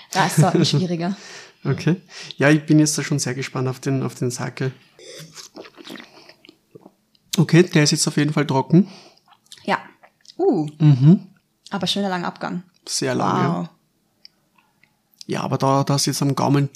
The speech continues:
Speaker 2: definitiv schon diese pilzige, käsige, aber sehr viel Umami.
Speaker 1: Sehr viel Umami.
Speaker 2: Bleibt sehr lange da.
Speaker 1: Ja. Also das, was man auf der Nase hat, hat man auch am Gaumen,
Speaker 2: Mhm.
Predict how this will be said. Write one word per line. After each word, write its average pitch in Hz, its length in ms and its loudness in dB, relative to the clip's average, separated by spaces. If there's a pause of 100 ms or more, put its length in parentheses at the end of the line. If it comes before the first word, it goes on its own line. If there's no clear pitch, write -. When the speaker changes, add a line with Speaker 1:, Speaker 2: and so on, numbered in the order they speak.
Speaker 2:
definitiv 131 460 -2
schon 127 340 -2
diese - 360 -4
pilzige, 143 960 -6 (1400)
käsige, - 640 -6
aber 117 240 -6
sehr - 340 2
viel 131 220 -4
Umami. 123 560 -2
Speaker 1:
Sehr 185 280 -4
viel 180 160 -10
Umami. 170 420 -8
Speaker 2:
Bleibt 135 280 -4
sehr 143 160 4
lange 131 240 2
da. - 140 -2
Speaker 1:
Ja. 180 120 0 (600)
Also 196 220 -2
das, 208 220 -2
was 208 120 -4
man 208 100 0
auf 190 80 -4
der 190 140 -2
Nase 196 240 -4
hat, 185 160 -8
hat 180 140 -8
man 175 100 -4
auch 170 160 -6
am 165 120 -8
Gaumen, 165 280 -6
Speaker 2:
Mhm. 175 60 -6